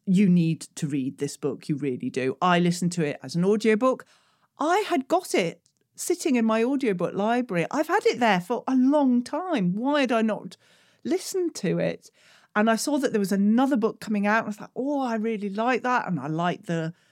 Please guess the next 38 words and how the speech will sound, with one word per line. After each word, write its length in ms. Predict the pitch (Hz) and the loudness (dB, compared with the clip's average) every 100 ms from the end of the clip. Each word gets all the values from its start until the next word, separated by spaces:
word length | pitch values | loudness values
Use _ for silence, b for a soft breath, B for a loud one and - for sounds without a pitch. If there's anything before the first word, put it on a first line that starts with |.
| _ _ _ _ _ _ | _ _ _ _ _ _
the 120 | - 185 | 0 2
le-, 280 | 190 196 - | 4 2 -2
the 260 | 208 175 175 _ _ 175 - | -2 -2 -4 _ _ -14 -2
book 280 | 254 - | 0 0
cover. 340 | - - 254 254 | -6 -6 -4 -2
And 140 | 247 | -2
I 40 | 180 | -4
thought, 160 | 180 - | -8 -18
"Oh, 200 | - - | -16 -14
that 160 | 226 - | -12 -10
sounds 280 | 226 208 202 - | -6 -6 -6 0
good." 420 | 262 269 269 240 B B B B - | 2 4 2 0 B B B B 0
And 140 | 214 | 2
I 140 | 226 226 | 4 2
had 640 | 220 226 220 220 220 220 - _ _ - | 2 2 2 2 0 -2 -14 _ _ -10
just 320 | - 277 294 - | 0 0 2 0
finished 320 | 254 240 - | 0 0 2
one 260 | 226 226 | 4 4
book 300 | 208 208 208 | 4 4 2
and 180 | 208 190 | -2 0
was 140 | 180 190 | 0 0
on 200 | 196 185 | 0 2
yet 320 | 240 277 - | 0 0 -2
another 300 | 175 160 160 | -4 -2 -2
long 260 | 160 156 | -2 -4
car 300 | 165 196 180 | -4 0 0
journey. 340 | 170 170 160 170 | 0 -2 -2 -4
So 100 | 175 | -6
I 40 | |
was 60 | 165 | -6
just 220 | 180 175 | -6 -4
like, 160 | 156 - | -6 -4
"Right, 240 | 160 147 - | -4 -4 -6
let's 280 | - 185 175 | -4 -2 -2
go 160 | - 165 | -2 -2
to 180 | 160 165 | -4 -8
this 300 | 139 - - | -8 -10 -8
one. 280 | 131 127 | -6 -8